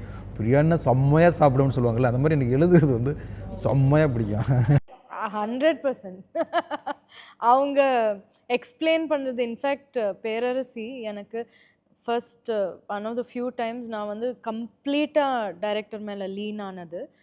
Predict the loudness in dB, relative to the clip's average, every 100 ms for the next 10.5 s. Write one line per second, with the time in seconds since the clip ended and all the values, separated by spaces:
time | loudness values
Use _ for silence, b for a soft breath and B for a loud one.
0 | _ _ _ -12 -8 -6 -6 -6 -6 -8
1 | -10 -10 -12 -14 -10 -8 -2 0 2 2
2 | 0 -6 -8 -6 -4 -6 -8 b b -10
3 | -8 -6 -4 -4 -2 0 2 2 -2 -6
4 | _ _ _ _ _ _ _ -12 -10 -12
5 | -14 -16 _ -16 -16 -10 -10 -6 -8 -8
6 | -8 -8 -6 -6 -4 -8 -10 -10 -10 -14
7 | -18 b b _ -6 -6 -2 -4 -2 -2
8 | -2 0 0 2 -2 0 0 4 4 2
9 | -4 -6 _ _ -8 -8 -4 -4 -4 -8
10 | -10 -10 -8 -8